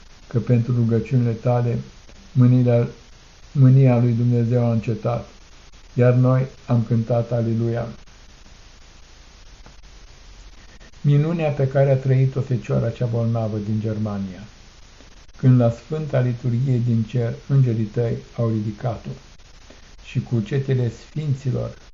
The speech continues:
în biserica cea cerească a intrat, când liturghia s-a terminat, la tronul de slavă al Domnului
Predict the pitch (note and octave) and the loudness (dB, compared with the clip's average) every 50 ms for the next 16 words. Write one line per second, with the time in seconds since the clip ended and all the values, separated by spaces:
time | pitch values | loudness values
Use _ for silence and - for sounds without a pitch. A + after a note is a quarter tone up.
0 | - - B2+ A#2 A2+ A2 G2+ - D3 C3+ C3 A#2+ - A#2+ A2+ - B2+ B2 A#2+ - | -6 -2 -2 -2 0 -2 -6 -4 -2 -2 -2 -2 -2 -4 -4 -4 -6 -6 -6 -4
1 | C3 B2 A#2+ B2 B2 G#2+ - - - B2+ A#2 A2+ G#2 G2 - C3 C3 C3 C3 - | -6 -6 -4 -4 -6 -6 -8 -8 -8 -6 -6 -6 -8 -8 -8 -6 -6 -6 -8 -12
2 | - - - - - - - - - - - - - - - - - - - C#3+ | -20 -20 -20 -20 -20 -20 -20 -20 -20 -20 -20 -20 -20 -20 -20 -20 -12 -2 2 6
3 | C3+ C3 C3 B2+ - C3 A#2 A#2 A#2+ C#3 D3 C3+ C3 A#2 - - A#2+ G2+ - A#2+ | 6 8 6 6 4 0 0 2 0 0 0 0 0 -2 -2 -4 -4 -2 0 0
4 | A#2 A2+ A#2 A2+ A2+ A2+ A2+ A#2+ A#2+ - - - - - - - - - - - | 2 2 2 0 0 0 -2 -4 -4 -8 -18 -20 -20 -20 -20 -20 -20 -20 -20 -20
5 | - - - - - - - - - B2 B2 A#2+ - - C3 C#3 C#3+ C#3+ C3+ C3 | -20 -20 -20 -20 -20 -20 -12 -2 2 2 2 2 0 2 2 4 4 4 4 4
6 | B2+ B2 A#2+ A#2 A2+ - - C3+ B2 A#2+ A#2+ A#2 A#2+ A#2 A#2 A2+ A#2 B2 B2 A#2+ | 4 2 2 0 -2 -4 -2 0 0 2 2 2 0 0 0 0 0 0 0 2
7 | A#2+ A#2+ A#2+ A#2+ A#2 A#2 | 2 0 0 -2 -4 -4